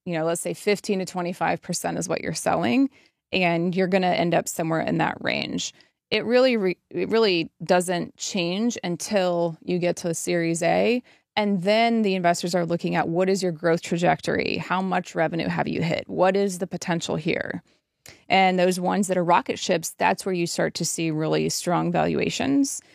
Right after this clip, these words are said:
And those that, you know, are growing a little bit more slowly either won't be able to raise, or they're gonna see a lower valuation.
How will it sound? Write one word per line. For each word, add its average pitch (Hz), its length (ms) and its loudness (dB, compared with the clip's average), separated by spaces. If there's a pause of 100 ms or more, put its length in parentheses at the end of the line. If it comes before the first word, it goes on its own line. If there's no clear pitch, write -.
(220)
And 180 200 2
those 175 400 4
that, 165 300 4 (120)
you 180 80 -4
know, 160 200 0
are 160 260 2
growing 165 380 -2
a 170 40 -2
little 160 160 -2
bit - 140 0
more - 120 -6
slowly 208 440 0
either 165 400 0
won't 170 240 -6
be 175 100 -2
able 160 160 -2
to - 160 -6
raise, 208 560 0 (300)
or 190 280 2
they're 180 120 2
gonna 165 180 -2
see - 160 -6
a 170 80 -4
lower - 160 -6 (140)
valuation. - 600 -4